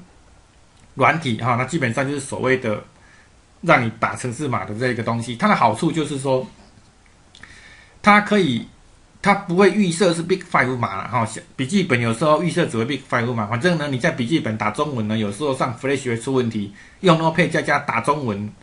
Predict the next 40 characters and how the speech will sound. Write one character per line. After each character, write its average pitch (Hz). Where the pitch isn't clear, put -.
在 175
像 170
在 170
这 185
种 104
Auto 175
View 175
这 185
种， 120
这 180
种 113
需 175
要 151
英 196
国 160
人、 160
外 185
国 165
人 123
写 113
的 113
东 135
西， 143
然 127
后 147
你 143
打 -
中 135
文 113
可 110
能 107
会 127
出 139
现 135
乱 131
码 98
状 117
况 113
的 110
呢， 101